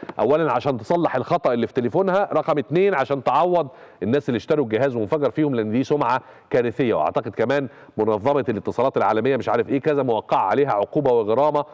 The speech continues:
بملايين الدولارات. هتقولوا لي: "طب أمال نعمل إيه في تليفوننا؟" للي معاه، للي معاه نوت سفن يعني، "هنعمل إيه في تليفوننا؟ هنرميه في الزبالة يعني؟" مصر للطيران قالت: "لا". وأنت داخل على البوابة في، آه، بوث،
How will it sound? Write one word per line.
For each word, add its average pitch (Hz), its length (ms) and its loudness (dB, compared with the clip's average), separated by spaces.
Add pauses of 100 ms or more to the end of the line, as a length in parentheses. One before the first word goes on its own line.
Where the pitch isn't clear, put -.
(200)
بملايين 117 460 0
الدولارات. 82 420 -4 (1300)
هتقولوا 123 460 2
لي: 165 180 0 (400)
"طب 180 140 0
أمال 98 220 0
نعمل 123 200 2
إيه 127 60 0
في - 60 -14
تليفوننا؟" 104 380 -2
للي 135 360 0
معاه، 98 300 -2 (160)
للي 113 260 0
معاه 87 180 0
نوت 107 200 -2
سفن 87 280 -2
يعني، 67 220 -8 (140)
"هنعمل 110 260 -2
إيه 113 60 0
في - 80 -8
تليفوننا؟ 101 440 -2
هنرميه 95 200 -2
في 117 60 -4
الزبالة 113 340 0
يعني؟" 160 320 -2 (720)
مصر 131 240 -2
للطيران 117 520 0
قالت: 135 220 -2
"لا". - 140 -2 (300)
وأنت 123 240 0
داخل 120 300 0
على 104 120 2
البوابة 120 540 2 (440)
في، 165 420 0 (960)
آه، 98 180 2
بوث، 139 420 -2